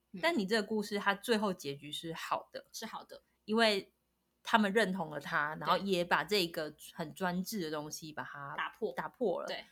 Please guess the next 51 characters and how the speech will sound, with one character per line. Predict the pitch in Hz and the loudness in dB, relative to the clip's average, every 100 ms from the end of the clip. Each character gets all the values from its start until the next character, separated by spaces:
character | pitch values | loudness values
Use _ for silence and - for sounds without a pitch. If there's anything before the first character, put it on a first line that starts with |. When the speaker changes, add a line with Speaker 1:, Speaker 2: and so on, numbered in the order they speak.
| _ | _
Speaker 2:
但 | 277 262 | 2 2
是 | 262 | 2
在 | 233 214 | 2 2
幸 | 208 214 | 2 -4
福 | - 156 | -6 -4
绿 | 180 170 | -2 -2
皮 | 160 143 | -6 -12
书 | - 151 | -12 -12
里 | 147 127 | -12 -8
面， | 160 101 170 _ _ _ _ - | -8 -8 -10 _ _ _ _ 0
他 | 208 196 | 4 4
到 | 180 170 160 | 4 2 0
最 | - 156 | -4 -4
后 | 165 156 | -2 0
都 | 180 | 0
没 | 196 | 0
有 | 151 | -2
进 | 147 | -6
到 | 151 147 | -6 -6
那 | 143 | -6
间 | 139 143 | -6 -8
餐 | - - | -10 -12
厅。 | - | -12
<gasps> | 175 - - - _ _ _ _ _ _ _ _ _ _ _ _ _ _ | -14 -14 -18 -20 _ _ _ _ _ _ _ _ _ _ _ _ _ _
对， | - - 190 - | -10 -10 -10 -10
像， | - 285 214 202 - _ _ _ | 2 2 2 -4 -14 _ _ _
呃， | 196 180 170 | -2 -2 0
美 | 180 170 | 0 0
国 | 185 196 202 | 0 0 -2
可 | 202 - 180 | -4 -4 -2
能 | 165 160 170 185 202 _ - | -2 -4 -6 -8 -10 _ -4
对 | 311 254 196 180 175 185 _ _ _ - | 0 2 0 -4 -10 -14 _ _ _ -6
非 | 233 | 0
裔 | 247 247 | 2 2
美 | 185 139 | 2 -2
国 | 147 151 | -2 -2
人 | 156 | 0
会 | - | 2
有 | 175 | 2
一 | 185 | 0
些 | 175 | 0
标 | 165 151 | 2 2
签， | 151 175 135 165 | 2 0 0 -4
Speaker 1:
嗯。 | 208 190 196 _ | -10 -10 -14 _
Speaker 2:
例 | 247 220 | -2 0
如 | 175 | 0
说 | 175 180 170 165 | -4 0 0 2
偷 | 180 208 | 4 4
东 | 196 | 4
西， | 208 202 185 202 220 | 2 -2 -2 -4 -8
Speaker 1:
嗯。 | 220 208 196 | -8 -8 -10